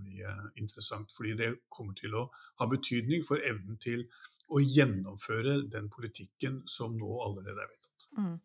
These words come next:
Speaker 2: Er det målinger som indikerer, eh, hvilken retning det vil gå?
Speaker 1: Ja, nå skal man være veldig forsiktig med sånne der målinger på europeisk nivå til europavalget, for det er ofte mye sånne der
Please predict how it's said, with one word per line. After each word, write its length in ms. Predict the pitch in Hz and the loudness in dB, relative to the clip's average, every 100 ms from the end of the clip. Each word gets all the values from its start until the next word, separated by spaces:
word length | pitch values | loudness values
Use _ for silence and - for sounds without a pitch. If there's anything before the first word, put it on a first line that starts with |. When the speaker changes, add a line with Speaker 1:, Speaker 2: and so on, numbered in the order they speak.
| _ - | _ 8
Speaker 2:
Er 100 | 208 | 8
det 100 | 220 | 10
målinger 480 | 202 185 190 220 233 | 8 8 6 4 2
som 140 | 214 | 2
indikerer, 760 | 180 180 - 202 208 196 190 180 | 2 0 2 2 4 4 2 6
eh, 300 | 175 170 170 | 6 6 6
hvilken 320 | 175 175 180 | 2 0 -2
retning 320 | 165 - 190 | -2 -2 -2
det 80 | 180 | 0
vil 140 | 170 | -2
gå? 220 | 175 220 185 - _ _ - - - - - | 0 0 -2 -12 _ _ -16 -14 -14 -4 6
Speaker 1:
Ja, 120 | 117 | 6
nå 80 | 139 | 8
skal 160 | 127 135 | 6 8
man 160 | 143 | 10
være 240 | 139 139 135 | 10 8 8
veldig 300 | 135 104 110 | 8 6 2
forsiktig 420 | - 123 101 - | 0 0 -2 -2
med 120 | 117 | 0
sånne 240 | 120 120 101 | 0 2 2
der 80 | 110 | 2
målinger 540 | 123 98 92 101 107 | 2 0 0 0 0
på 80 | 107 | 2
europeisk 800 | 107 104 117 - 107 95 104 - | 2 2 -2 -2 -2 0 -2 -2
nivå 240 | 113 101 98 | -2 -2 -2
til 120 | 110 | -2
europavalget, 540 | 95 92 101 104 110 | -2 -2 -2 -2 -4
for 100 | - | 0
det 80 | 104 | 0
er 120 | - | 0
ofte 340 | - - - 120 | -2 -2 -6 -6
mye 240 | 120 95 | -4 -2
sånne 340 | 110 113 104 95 | -2 -2 -2 0
der 200 | 98 | 0